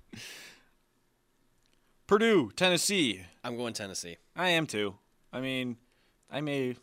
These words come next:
Speaker 2: like Purdue. It's got a decent fond place in my heart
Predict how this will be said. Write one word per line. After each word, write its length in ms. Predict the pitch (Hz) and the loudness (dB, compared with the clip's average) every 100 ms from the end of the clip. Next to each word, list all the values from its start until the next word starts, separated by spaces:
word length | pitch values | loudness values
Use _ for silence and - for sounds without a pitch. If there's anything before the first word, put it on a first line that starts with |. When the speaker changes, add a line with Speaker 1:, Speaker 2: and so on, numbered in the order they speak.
| _ - | _ -14
Speaker 2:
like 320 | - 110 107 | -6 -6 -6
Purdue. 460 | - 120 120 117 117 - _ _ - | -10 -8 -4 -4 -6 -12 _ _ -18
It's 140 | - | -8
got 180 | 104 104 | -4 -2
a 100 | 101 | -4
decent 460 | 92 107 - 107 - _ - | -6 -8 -6 -8 -12 _ -12
fond 340 | 98 98 98 | -10 -8 -10
place 300 | - 95 98 | -10 -8 -8
in 80 | 101 | -8
my 140 | 90 | -10
heart 280 | 87 90 92 | -8 -8 -10